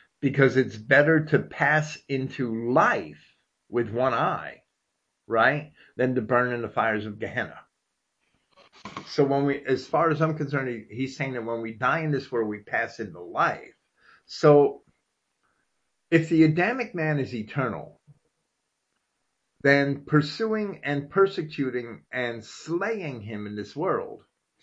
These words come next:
may be represented by a bruising of his heel, because when he's dead, he passes into life. So if you get killed by the enemies,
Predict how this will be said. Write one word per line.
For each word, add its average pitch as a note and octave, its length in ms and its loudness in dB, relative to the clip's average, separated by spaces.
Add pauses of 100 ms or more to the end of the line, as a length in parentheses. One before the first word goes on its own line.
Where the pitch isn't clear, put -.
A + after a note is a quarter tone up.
(480)
may D#3+ 220 2
be D#3 200 4
represented D#3 720 -2
by C3 140 0
a A#2 120 2
bruising D3 600 0
of A2 220 -10
his G#2+ 180 -10
heel, G2+ 640 -4 (300)
because D#3 340 4
when D3+ 140 0
he's C3 180 -2
dead, G2+ 520 -2 (200)
he D#3 180 0
passes A2+ 520 -4
into C#3 320 -2
life. G#3 400 0 (1120)
So D#3 480 6
if D3+ 200 -2
you D3+ 120 -2
get C3+ 260 -6
killed F3 520 0
by B2+ 160 0
the B2+ 200 -8
enemies, C3 840 -10